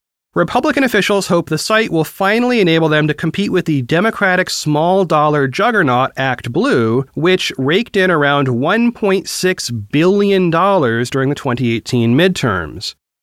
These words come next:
Republicans had long lacked a centralized apparatus that allowed them to engage in the kind of digital fundraising they did on Tuesday," end quote. So, Win Red is basically Act Blue for Republicans,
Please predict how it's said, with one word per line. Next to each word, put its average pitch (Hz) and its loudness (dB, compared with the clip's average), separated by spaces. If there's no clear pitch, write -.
Republicans 247 -2
had 185 0
long 185 2
lacked 175 0
a 139 -2
centralized 175 0
apparatus 151 0
that 143 -2
allowed 147 2
them 180 2
to 180 0
engage 127 0
in 131 0
the 131 -4
kind 180 0
of 175 2
digital 131 -2
fundraising 135 0
they 151 2
did 110 -2
on 127 0
Tuesday," 139 -2
end 104 -4
quote. 165 0
So, 214 0
Win 240 0
Red 175 2
is 147 -4
basically 190 -2
Act 151 -2
Blue 160 2
for 143 0
Republicans, 131 -4